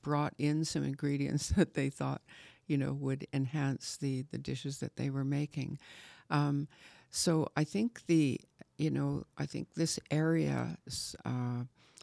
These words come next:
you know, Stratford and, and Perth County should be very proud of the, the efforts they, they have made, the farmers have made to bring their products to, uh, you know, to market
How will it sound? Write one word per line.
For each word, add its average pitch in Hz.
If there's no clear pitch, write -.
you 131
know, 127
Stratford 147
and, 139
and 131
Perth 139
County 170
should 156
be 156
very 151
proud 156
of 135
the, 147
the -
efforts -
they, 143
they 135
have 139
made, 139
the 139
farmers 151
have 131
made 127
to 151
bring 151
their 131
products -
to, 117
uh, 123
you 131
know, 120
to 147
market 127